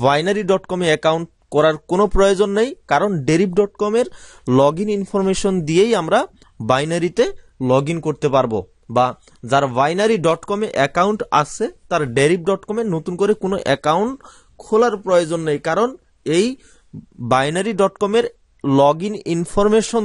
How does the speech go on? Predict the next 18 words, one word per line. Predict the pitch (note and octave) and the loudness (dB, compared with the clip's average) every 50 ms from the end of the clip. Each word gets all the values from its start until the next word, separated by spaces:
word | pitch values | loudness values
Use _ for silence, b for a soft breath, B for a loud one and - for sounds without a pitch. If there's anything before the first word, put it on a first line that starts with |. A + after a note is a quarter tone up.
| G3 D#3+ | -2 -2
দিয়ে, | C3+ C#3 D#3+ G3+ A#3+ - - - - D#3 | -2 0 2 2 0 0 -4 -6 -4 -2
ইমেল | D#3 F3 F#3+ G#3 G3+ - | 0 2 2 2 2 2
পাসওয়ার্ড | G3 F3+ E3 C#3+ D3+ D3+ D#3 D3 C#3+ C3+ | 2 2 2 2 0 0 0 0 -2 -4
দিয়েই | C#3+ E3 G3 A#3 C4 - - - - B2+ | 0 2 2 2 0 -4 -8 -4 -2 -2
আমরা | C#3 C#3+ C#3+ F#3 F#3+ - | -2 0 0 -2 -2 0
কিন্তু | G#3 G3 F3+ F3 F3+ C3 G#2+ C#3+ | -2 -2 0 0 -2 0 0 2
ডেরিভ | C#3 C#3+ D3 G3 F3+ E3 | 2 2 2 0 -2 -2
ডট | G3 E3+ - - - | -2 -2 -4 -6 -8
কমে | D3 C#3 D3+ G#3+ E4 - b b b b b b b B2 B2 | -8 -6 -6 -6 -8 -10 b b b b b b b 2 2
log | B2 C3+ C#3 D3+ | 2 2 2 -2
in | D#3+ C#3 - | -4 -4 -4
করতে | D3+ B2+ - - C3 A#2 | -6 -4 -2 -2 0 0
পারবো। | A#2+ A2 A2 G2 G2 F2+ - b b b b b - - | 0 0 0 -4 -8 -10 -12 b b b b b -6 -2
So | - G3+ G#3 G#3+ A3+ A#3+ - b b b b b b - - | 2 4 4 4 4 2 0 b b b b b b -4 -2
খুব | A3 A#3 A3+ - _ _ _ _ - - | 0 0 0 -2 _ _ _ _ -6 -2
মানে | D3+ D3 D3+ D3+ C#3+ - _ _ _ _ _ _ _ _ _ _ _ - | 0 2 2 0 0 -2 _ _ _ _ _ _ _ _ _ _ _ -12
গুরুত্বের | A#2 A#2 C#3 F3+ G3+ G#3+ - _ - A#3+ A#3 A3+ - - | -6 0 2 2 2 2 -2 _ 0 0 0 0 0 -2
সহকারে | G#3+ F#3 G3+ G3 G#3 G3 F3+ F#3 | -2 0 0 2 2 2 2 2